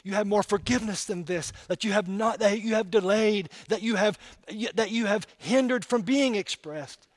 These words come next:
and communicated. You have more grace than this. You have more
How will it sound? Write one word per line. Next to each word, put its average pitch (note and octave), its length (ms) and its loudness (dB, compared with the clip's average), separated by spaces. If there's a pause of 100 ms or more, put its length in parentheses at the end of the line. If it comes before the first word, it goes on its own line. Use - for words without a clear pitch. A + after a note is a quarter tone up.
(160)
and C#3+ 120 -16
communicated. C3+ 720 -16 (760)
You F3+ 140 -6
have F#3 120 4
more F#3 220 0
grace G#3 500 6
than F3 240 -4
this. D#3+ 260 -4
You G3 100 -4
have F3+ 180 0
more F#3 240 0